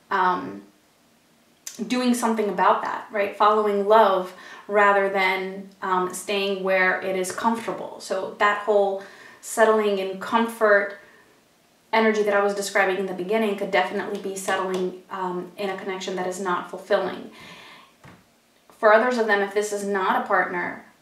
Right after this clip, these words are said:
it's, it's someone or something. I'm seeing it more as a <laughs> someone.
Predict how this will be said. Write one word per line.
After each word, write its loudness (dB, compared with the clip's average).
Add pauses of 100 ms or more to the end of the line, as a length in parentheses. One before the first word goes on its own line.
(3250)
it's, -4 (920)
it's 0
someone 4
or 0
something. -2
I'm 2
seeing -2
it -2
more 0
as -2
a -8
<laughs> -
someone. 0